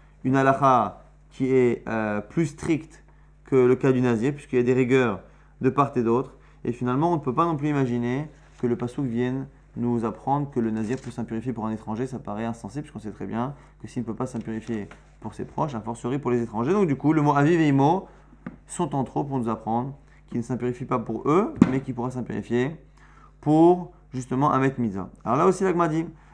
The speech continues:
Ad shelo yomar yesh li bedin. Mais attends, mais t'es pas obligé de me le dire, j'aurais pu l'apprendre aussi avec un autre raisonnement. Pourquoi ? Nehemru klalot be Kohen Gadol. Dans le Kohen Gadol, c'est marqué klalot. Klalot, c'est des généralités. Le Issour est marqué de manière générale.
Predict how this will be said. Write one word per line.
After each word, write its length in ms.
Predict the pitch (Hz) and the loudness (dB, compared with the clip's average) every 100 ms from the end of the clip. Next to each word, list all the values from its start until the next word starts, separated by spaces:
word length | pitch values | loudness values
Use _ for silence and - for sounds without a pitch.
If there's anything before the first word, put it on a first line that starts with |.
| - | -2
Ad 220 | 208 226 220 | 4 4 2
shelo 200 | 139 135 | 2 4
yomar 320 | 139 135 135 | 6 4 4
yesh 200 | 135 - | 2 0
li 80 | 143 | 0
bedin. 380 | 143 156 220 - | 2 2 2 0
Mais 80 | 120 | -4
attends, 180 | 123 139 | -2 -2
mais 100 | 127 | 0
t'es 100 | 113 | -2
pas 80 | |
obligé 140 | 117 127 | -2 0
de 60 | |
me 100 | 135 | 0
le 40 | 147 | 2
dire, 180 | 202 190 | 0 0
j'aurais 160 | 143 | -2
pu 80 | 131 | 0
l'apprendre 280 | 135 135 139 | -2 -2 -4
aussi 140 | 139 | -2
avec 180 | 147 135 | -2 0
un 100 | 139 | 0
autre 120 | 143 | 0
raisonnement. 540 | 151 156 160 190 - - - | 0 0 2 0 -4 -20 -18
Pourquoi ? 440 | 117 - 101 104 131 - - - - | -18 -8 -6 -6 -8 -20 -20 -20 -2
Nehemru 360 | 139 160 247 220 | 2 4 4 4
klalot 400 | 208 180 214 190 | 2 6 6 6
be 140 | 170 | 4
Kohen 220 | 170 175 | 4 4
Gadol. 400 | 160 156 127 95 92 - - - _ - - - - - _ - - | 6 4 4 0 -6 -20 -20 -20 _ -20 -20 -20 -20 -20 _ -20 -4
Dans 180 | 139 156 | 2 4
le 160 | 151 | 4
Kohen 240 | 147 214 214 | 4 2 4
Gadol, 220 | 185 208 | 4 4
c'est 120 | 202 | 2
marqué 540 | 160 160 185 185 131 113 | 0 4 4 4 -2 -4
klalot. 260 | 156 139 | 0 0
Klalot, 260 | 120 151 180 | 0 0 -2
c'est 100 | 180 | -2
des 280 | 151 151 123 | -2 0 -2
généralités. 600 | 135 151 147 139 127 104 | -2 0 2 0 0 -4
Le 220 | 110 120 | 0 0
Issour 200 | 127 175 | 0 -4
est 40 | |
marqué 240 | 160 135 165 | -4 -2 -2
de 40 | |
manière 200 | 151 151 | 0 0
générale. 420 | 143 139 113 95 | 0 0 0 -2